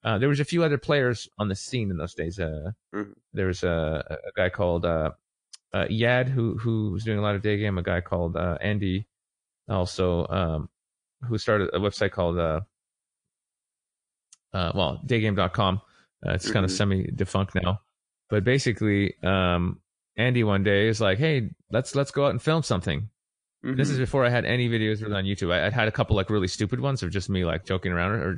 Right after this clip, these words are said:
Speaker 1: you know what I mean? Like,
Speaker 2: <laughs>
Speaker 1: n-, nothing,
Speaker 2: Yeah.
Speaker 1: nothing, nothing in field. It was just some
Speaker 2: I
Speaker 1: retarded
Speaker 2: have
Speaker 1: video
Speaker 2: those.
Speaker 1: of me. Just,
Speaker 2: <laughs> Yeah.
Speaker 1: yeah, yeah, yeah.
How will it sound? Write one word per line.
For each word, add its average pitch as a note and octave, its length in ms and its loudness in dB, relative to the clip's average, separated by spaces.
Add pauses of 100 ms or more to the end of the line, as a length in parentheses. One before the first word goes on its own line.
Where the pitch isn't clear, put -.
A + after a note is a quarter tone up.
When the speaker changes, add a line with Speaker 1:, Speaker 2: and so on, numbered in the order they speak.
Speaker 1:
you G#2+ 100 -4
know A2 60 2
what A2+ 80 4
I A#2+ 40 6
mean? B2 120 0
Like, G2 140 0
Speaker 2:
<laughs> - 20 2
Speaker 1:
n-, B2 100 0
nothing, A#2+ 260 2
Speaker 2:
Yeah. F#2 60 2
Speaker 1:
nothing, C3 640 0 (220)
nothing E3 240 0
in D3+ 100 0
field. A2+ 340 0
It G2+ 40 0
was G#2 100 2
just A#2+ 160 0
some A2+ 160 0
Speaker 2:
I A#2+ 60 4
Speaker 1:
retarded B2 220 6
Speaker 2:
have G#2 80 -2
Speaker 1:
video A2 260 2
Speaker 2:
those. G2 60 2
Speaker 1:
of F#2 40 -2
me. F#2 160 0
Just, B2 200 0
Speaker 2:
<laughs> D3+ 140 0
Yeah. A2 220 2
Speaker 1:
yeah, B2+ 120 2
yeah, A#2+ 100 2
yeah. G2+ 180 0